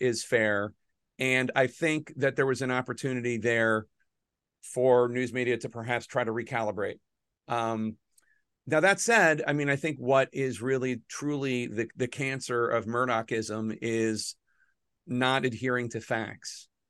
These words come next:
and not adhering to truth. And that's really the problem, <laughs> right?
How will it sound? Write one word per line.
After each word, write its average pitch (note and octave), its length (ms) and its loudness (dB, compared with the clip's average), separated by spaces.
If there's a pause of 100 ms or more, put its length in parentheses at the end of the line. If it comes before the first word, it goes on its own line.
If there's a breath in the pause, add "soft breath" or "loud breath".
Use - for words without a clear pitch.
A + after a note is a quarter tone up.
(160)
and A2+ 140 -6
not A#2+ 220 -2
adhering A#2 440 -2
to - 100 -20
truth. A#2 640 -4 (420)
And A#2+ 340 -4
that's D3+ 300 0
really C#3+ 240 0
the A#2 120 -6
problem, D3 460 0
<laughs> - 20 -14
right? A#2 280 -4